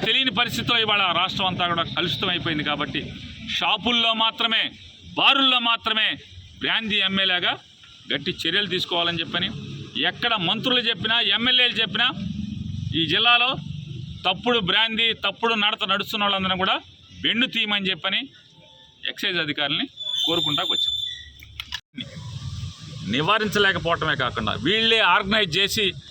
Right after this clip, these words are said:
ఇవాళ అందులో దొరికినటువంటి ముద్దాయిల్ని రాచమర్యాదలతో ట్రీట్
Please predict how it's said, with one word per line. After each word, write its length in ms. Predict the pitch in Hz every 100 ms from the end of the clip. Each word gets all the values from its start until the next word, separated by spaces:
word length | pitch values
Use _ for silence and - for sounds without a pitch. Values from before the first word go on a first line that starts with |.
| - -
ఇవాళ 260 | 147 208 214 175
అందులో 220 | 202 220 240 185
దొరికినటువంటి 520 | 214 208 202 202 180 175
ముద్దాయిల్ని 540 | 190 202 262 247 233 185 - - _ - 113
రాచమర్యాదలతో 920 | 185 247 269 247 240 226 214 196 220 202 190 _ _ _ _ _ _ _ _ - - - - _ _ _ _
ట్రీట్ 200 | - 196